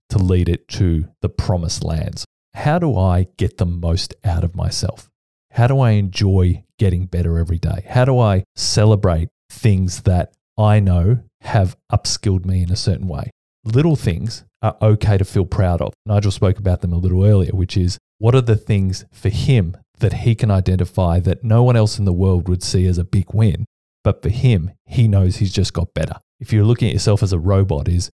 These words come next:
what are the upgrades you've just got? What are the things you've just gone, "Wow, I've done that better than I did that yesterday"? 'Cause if I look down the road ten years, if I keep doing that, these things are gonna compound. Most people don't understand the whole idea of compounding,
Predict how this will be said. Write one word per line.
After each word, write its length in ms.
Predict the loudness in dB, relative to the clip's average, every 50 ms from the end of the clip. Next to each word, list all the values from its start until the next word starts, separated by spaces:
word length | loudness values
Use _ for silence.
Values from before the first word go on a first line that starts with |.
| _ -2
what 140 | 0 0
are 40 | 2
the 120 | 2 2 2
upgrades 440 | 0 0 0 0 0 0 0 -2
you've 100 | -4 -6 -8
just 200 | -8 -10 -8 -8
got? 220 | -8 -10 -10 -12 _ _ _ _ _ _ _ _ _ _ _ _ _ _ _
What 120 | -4 -2 0
are 40 | 0
the 80 | 0
things 280 | 0 0 0 0 0 -2
you've 80 | -2
just 160 | -2 -4 -2 -2
gone, 300 | -2 0 0 -2 -4 -8 _ _ _ _ -2
"Wow, 200 | -2 0 0 0
I've 100 | -2 -2
done 160 | -2 -2 -2
that 200 | -2 -4 -4 _ -2
better 160 | 0 0 0
than 120 | 0 0
I 120 | 0 -2 -2
did 180 | -2 -4 -4
that 160 | -4 -6 -4 -2
yesterday"? 520 | -2 -2 -2 -4 -6 -6 -6 -8 -10 -12 _ _ _ _ -6
'Cause 120 | -2 0 0
if 140 | 2 2
I 300 | 2 0 2 0 -2 -4 _ -2
look 240 | 0 0 0 0
down 200 | 2 2 2 2
the 80 | 2 0
road 280 | 2 2 2 0 0 0
ten 180 | -2 0 0
years, 420 | 0 -2 -2 -2 -4 -6 -6 -8 -12 _ _ _ -4
if 140 | -4 -2 0
I 80 | 0
keep 260 | 0 0 0 0 0 -2
doing 260 | -2 0 0 0 -2
that, 160 | -4 -8 -12 -12 _ 0
these 220 | 0 0 2 2
things 180 | 0 0 0 -2
are 40 | -2
gonna 180 | -2 -2 -4
compound. 720 | -2 -4 -4 -4 -4 -2 0 2 2 2 0 -4 -8 -14 -20 _ _ _ _ _ _ _ _ _ _ _ _ _ _ _ _ _ _ _
Most 180 | -2 -2 0 2
people 200 | 2 4 4 4
don't 160 | 4 2 2
understand 600 | 2 2 0 -2 -2 -2 0 0 2 0 0 -2
the 80 | -4 -2
whole 220 | -2 0 0 0
idea 160 | 0 0 -2 -2
of 100 | -2 -4
compounding, 460 | -8 -6 -4 -4 -4 -4 -6 -12 -18